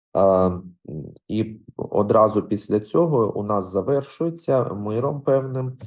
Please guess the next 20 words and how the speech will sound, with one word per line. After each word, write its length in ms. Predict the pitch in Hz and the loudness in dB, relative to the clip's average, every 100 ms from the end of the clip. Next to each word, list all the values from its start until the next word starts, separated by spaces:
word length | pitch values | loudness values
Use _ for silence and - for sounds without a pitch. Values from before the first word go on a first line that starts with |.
| - _ - | -20 _ -2
е, 280 | 95 95 92 | 2 2 2
певним 460 | 95 110 98 98 98 | 2 0 0 -6 -6
компромісом. 800 | 95 95 98 95 87 - 92 92 | -8 -4 -4 -4 -6 -6 -8 -4
І 100 | 113 | -2
тоді, 520 | 113 110 110 131 131 - _ _ | 0 0 0 -2 -2 -12 _ _
е, 220 | 95 95 92 | 0 2 2
тоді 920 | 98 98 98 107 107 107 104 98 92 95 | 0 -2 -4 -4 -2 0 0 2 0 0
перекидується 680 | 92 92 98 92 92 87 95 | -2 -2 -4 -2 -2 -4 -8
все, 340 | - - 85 87 82 | -8 -8 -6 -8 -8
е, 40 | 95 | -4
у 300 | 90 87 92 | -2 -2 -2
Білорусь 640 | 104 107 127 151 151 - | -2 0 0 -2 -6 -12
і, 320 | - 95 92 92 | -8 -6 -2 0
е, 220 | 87 87 87 87 85 | 0 0 -2 -2 -2
починається, 840 | 87 - 95 104 98 92 - 90 | -6 -6 -4 -2 -2 -4 -2 -2
е, 80 | 82 - _ _ _ 85 87 85 | -2 -10 _ _ _ -4 0 0
вторгнення 800 | 85 - 95 98 98 90 87 87 | -2 -4 -2 -2 -4 -8 -6 -4
одночасне 840 | - 87 90 87 87 87 - 85 82 | -2 -2 -4 -4 0 0 -2 -4 -6
в 80 | - - | -6 -2
Польщу 580 | 110 123 - - 175 | 0 0 -4 -10 -10